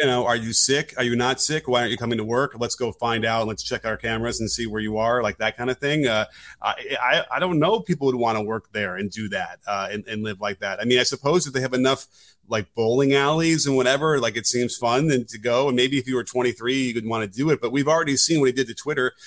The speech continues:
people sleeping there, uh, no food served there anymore. Uh, all the, you know, different kind of amenities that used to make it attractive are gone.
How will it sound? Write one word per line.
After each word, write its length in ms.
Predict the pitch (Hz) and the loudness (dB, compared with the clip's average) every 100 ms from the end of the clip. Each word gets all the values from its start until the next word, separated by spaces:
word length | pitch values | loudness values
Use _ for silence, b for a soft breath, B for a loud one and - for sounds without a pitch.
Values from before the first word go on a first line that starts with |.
| B | B
people 260 | 139 135 123 | -4 0 0
sleeping 500 | - 135 139 131 120 | 2 0 0 0 0
there, 380 | 107 101 113 - b - | 0 0 -2 -6 b -2
uh, 240 | 107 104 | 2 2
no 200 | 110 120 | 4 2
food 460 | 123 135 135 123 110 | 2 0 0 0 -2
served 320 | - 117 110 | -2 0 0
there 160 | 110 110 | 0 0
anymore. 560 | 107 104 101 101 107 | 0 0 -2 -2 -2
Uh, 140 | 107 98 | -2 0
all 220 | 110 113 | 0 0
the, 180 | 117 104 | -2 -6
you 160 | 107 113 | -6 -4
know, 140 | 104 | -4
different 300 | 101 - 120 | -6 -8 -6
kind 160 | 113 113 | -4 -2
of 0 | |
amenities 400 | 110 110 110 104 | -2 -2 -4 -6
that 100 | 104 | -4
used 200 | 123 - | -4 -2
to 60 | 113 | -2
make 180 | 110 110 | -2 -2
it 80 | |
attractive 540 | 107 - 113 110 110 104 | -4 -2 -2 -2 -4 -8
are 80 | 101 | -4
gone. 440 | 107 98 98 | -2 0 -2